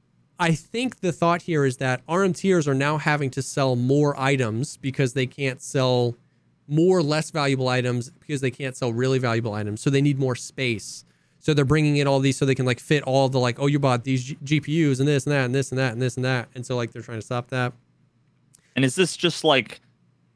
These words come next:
Speaker 2: I, I don't remember the backpack sizes. Is, uh, is there, like,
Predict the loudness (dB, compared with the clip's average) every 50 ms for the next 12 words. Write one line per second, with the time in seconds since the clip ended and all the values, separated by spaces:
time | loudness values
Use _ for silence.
0 | _ _ _ _ -2 2 2 4 4 4 2 4 4 4 4 4 2 0 0 2
1 | 2 0 0 0 0 0 0 0 0 0 0 2 2 2 2 0 -2 -6 -6 -4
2 | -6 -6 -6 -8 _ -8 -6 -6 -4 -2 -2 -2 2 2 2 2 4 2 2 0
3 | -2 -6 -20